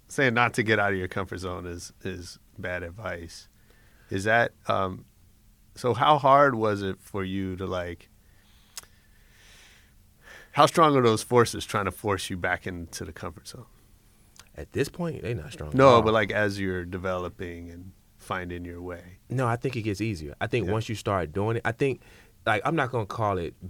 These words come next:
Speaker 2: bad advice, telling people to step outside, 'cause it's, it's that first step that's everything.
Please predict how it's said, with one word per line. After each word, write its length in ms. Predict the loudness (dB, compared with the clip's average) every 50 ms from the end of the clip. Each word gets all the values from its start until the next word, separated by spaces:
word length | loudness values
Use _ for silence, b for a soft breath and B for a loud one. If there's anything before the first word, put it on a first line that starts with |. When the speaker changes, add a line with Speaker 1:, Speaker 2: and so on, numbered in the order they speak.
| -8 _
Speaker 2:
bad 280 | -4 -2 -2 -2 -2
advice, 440 | -4 -4 -6 -8 -8 -8 -10 -12 -14 _
telling 200 | -8 -8 -8 -8
people 200 | -10 -10 -12 -12
to 60 | -12
step 300 | -12 -8 _ -8 -8 -6
outside, 440 | -8 -10 -10 -10 -10 -10 -8 -8 -10 -6
'cause 180 | -6 -4 -4
it's, 140 | -4 -6 -4 -6
it's 120 | -6 -2 0
that 200 | -2 -2 -2 -2
first 280 | 0 2 2 2 0
step 240 | 0 0 0 0 0
that's 160 | -6 -6 -4
everything. 440 | -4 -4 -4 -6 -10 -12 -16 -16 -18